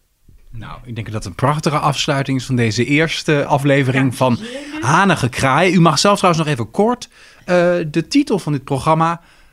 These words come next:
Speaker 1: uitleggen voor de mensen die het er niet helemaal duidelijk hadden.
Speaker 2: Ja,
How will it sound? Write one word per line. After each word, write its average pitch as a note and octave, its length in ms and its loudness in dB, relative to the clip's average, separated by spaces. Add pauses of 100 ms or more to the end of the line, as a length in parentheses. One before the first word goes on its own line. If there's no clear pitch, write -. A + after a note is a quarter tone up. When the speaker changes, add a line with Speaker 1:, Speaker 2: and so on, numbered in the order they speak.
Speaker 1:
uitleggen D3+ 600 2
voor C3+ 100 -4
de C3 100 2
mensen C3 240 2
die B2+ 100 0
het A#2+ 80 -2
er C3 60 0
niet C3 100 2
helemaal C3 200 2
duidelijk A#2 380 0
hadden. A2+ 300 -8
Speaker 2:
Ja, D#4+ 200 0